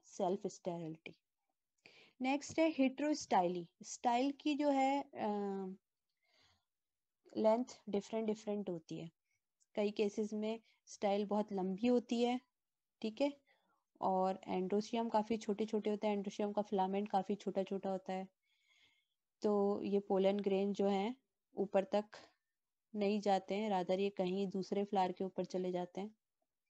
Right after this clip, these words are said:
कई फ्लावर में स्टाइल बड़ी छोटी सी होती है, पोलन के, अ, ये इसके एंथर के स्टिग्मा काफ़ी बड़े बड़े होते हैं, एंथर के फिलामेंट्स काफ़ी बड़े बड़े होते हैं।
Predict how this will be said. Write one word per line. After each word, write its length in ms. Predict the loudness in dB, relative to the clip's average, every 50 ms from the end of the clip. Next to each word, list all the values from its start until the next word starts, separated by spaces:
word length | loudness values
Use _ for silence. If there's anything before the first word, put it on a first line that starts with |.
| _ -20 -20 -20 -20 -20 -20 -20 -20 -20 -20 _ _ 4
कई 220 | 6 6 6 6
फ्लावर 400 | 4 4 4 6 8 8 8 6
में 240 | 4 0 0 0 0
स्टाइल 800 | -2 -4 -8 -2 4 6 6 8 8 6 6 6 4 4 4 2 -2 _ _ -6 0
बड़ी 260 | 2 4 4 4 2
छोटी 360 | 4 2 2 2 4 0 0
सी 140 | 0 2 2
होती 360 | 2 2 0 0 -2 0 2
है, 220 | 2 2 2 0 -4 -8 _ _ _ _ _ _ _ _ _ _ _ _ _ _ _ _ _ _ _ _ _ _ _ _ _ _ _ _ _ _ _ -2
पोलन 380 | 0 2 2 2 2 2 2
के, 280 | 2 2 0 0 0 0
अ, 100 | 0 0
ये 240 | 2 2 2 2 2
इसके 300 | 0 -2 -6 -4 -2 0
एंथर 400 | 0 0 0 0 2 2 2 2
के 160 | 2 2 0
स्टिग्मा 440 | 0 -2 -4 -4 -2 0 -2 -2 0
काफ़ी 320 | 2 0 0 2 0 -2
बड़े 260 | 0 0 0 0 0
बड़े 200 | 0 0 0 0
होते 300 | 0 0 -2 -4 -6 -6
हैं, 180 | -6 -6 -8 -12 -16 _ _ _ _ _ _ -4
एंथर 420 | -2 0 0 -2 0 2 2 2 2
के 280 | 0 0 2 2 2
फिलामेंट्स 680 | 2 0 0 2 4 6 6 6 4 2 2 0 -2 -2
काफ़ी 320 | 0 0 0 2 2 -2 0
बड़े 220 | 0 0 0 0
बड़े 220 | -2 -2 -2 -2
होते 340 | -2 -2 -4 -6 -6 -4 -4
हैं। 160 | -4 -4 -6